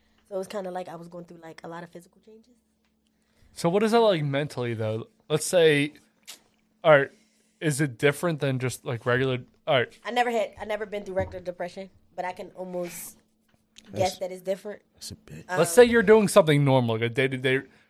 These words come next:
Speaker 2: routine. Let's say you're making yourself a sandwich. What is your mindset like when you're not going through postpartum comparison to what you are going through with postpartum?
Speaker 1: I just feel like p-,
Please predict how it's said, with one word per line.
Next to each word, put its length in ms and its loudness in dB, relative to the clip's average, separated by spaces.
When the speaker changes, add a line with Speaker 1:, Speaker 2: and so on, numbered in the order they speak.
Speaker 2:
routine. 360 -4
Let's 140 -4
say 100 -2
you're 160 0
making 260 -2
yourself 260 -2
a 40 -8
sandwich. 500 -6
What 180 0
is 120 -2
your 100 4
mindset 640 2
like 380 -6
when 200 -2
you're 120 -2
not 260 0
going 200 -4
through 160 -8
postpartum 640 -6
comparison 720 -4
to 180 -6
what 300 -6
you 160 -8
are 180 -2
going 280 -6
through 240 -10
with 140 -12
postpartum? 600 -4
Speaker 1:
I 80 -6
just 140 -10
feel 100 -8
like 200 -6
p-, 80 -20